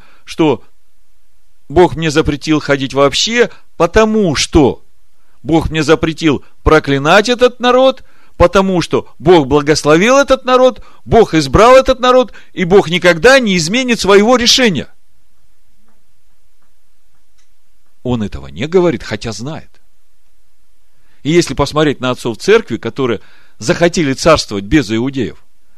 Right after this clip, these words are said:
они тоже это знали. Я не верю, что они этого не знали. Кончается все тем, что, во-первых, ослица его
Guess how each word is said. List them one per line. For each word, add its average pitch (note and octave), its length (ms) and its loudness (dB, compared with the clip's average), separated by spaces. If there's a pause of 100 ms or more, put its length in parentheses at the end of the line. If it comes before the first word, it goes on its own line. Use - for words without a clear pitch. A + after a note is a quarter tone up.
они B2+ 240 -4
тоже D#3+ 320 -4
это G2+ 180 -8
знали. F2 280 -12 (380)
Я E3 160 0
не C3+ 140 -4
верю, F#3+ 280 -2
что - 160 -6
они A2 140 -4
этого E2+ 220 -10
не D#2 140 -14
знали. - 240 -18 (2500)
Кончается F3+ 540 -2
все D#3+ 180 -6
тем, F#3+ 300 -4
что, D#3+ 320 -8 (540)
во-первых, D#3 480 -4
ослица D#3 480 -4
его D3 480 -2